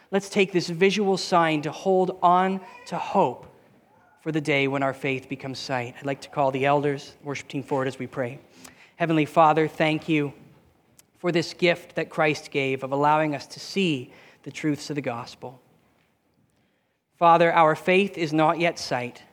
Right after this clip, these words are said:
but we have the testimony of those who have seen and told us where this is going. And Father, I pray that the future infinite glories of Christ that we have only glimpsed at would be sufficient for us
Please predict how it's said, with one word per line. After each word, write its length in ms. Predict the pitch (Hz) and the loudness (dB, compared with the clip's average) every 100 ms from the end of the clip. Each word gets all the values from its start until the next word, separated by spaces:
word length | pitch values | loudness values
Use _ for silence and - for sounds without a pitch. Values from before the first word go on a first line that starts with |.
| _ | _
but 160 | 160 151 | -6 -2
we 140 | 160 | -2
have 440 | 151 180 175 165 - 151 | 2 4 4 2 -4 -14
the 80 | |
testimony 760 | 147 - 214 - 190 170 151 147 | -8 0 0 0 -2 0 2 0
of 120 | 139 | 0
those 340 | 151 151 151 - | 0 0 0 -2
who 80 | |
have 120 | 156 143 | -4 -4
seen 480 | - 143 127 127 - _ _ _ - | -8 -8 -8 -12 -20 _ _ _ -8
and 160 | 156 147 | -6 -4
told 300 | 165 170 156 | 0 2 2
us 160 | - | -2
where 160 | 147 139 | -2 0
this 220 | 139 151 | -2 -4
is 100 | 143 | -6
going. 380 | 143 123 123 127 _ _ _ _ _ | -6 -6 -8 -16 _ _ _ _ _
And 120 | 156 147 | -10 0
Father, 360 | 170 170 160 | 6 6 6
I 120 | 151 | 4
pray 400 | 151 - 185 175 | 0 0 2 2
that 160 | 151 151 | 2 -2
the 120 | 151 | -6
future 580 | - - 190 180 180 175 | -8 -6 -4 -4 -4 -4
infinite 440 | 180 170 - 170 - | -4 -4 -4 -6 -4
glories 420 | 151 151 160 156 | -2 0 0 -2
of 120 | 151 | -8
Christ 400 | - 143 135 - | -4 -4 -4 -10
that 80 | 131 | -6
we 80 | 143 | -4
have 120 | 139 | -2
only 220 | 156 156 | 0 -2
glimpsed 440 | 147 143 131 - | -2 -6 -6 -10
at 360 | 123 120 117 - _ _ _ _ _ _ _ _ - | -12 -12 -16 -20 _ _ _ _ _ _ _ _ -12
would 120 | 151 | -6
be 100 | 160 | -4
sufficient 640 | 151 175 - 190 - 180 160 | -4 -6 -2 -2 0 -4 -4
for 200 | 170 151 | -2 -2
us 420 | 131 - - | -2 -6 -18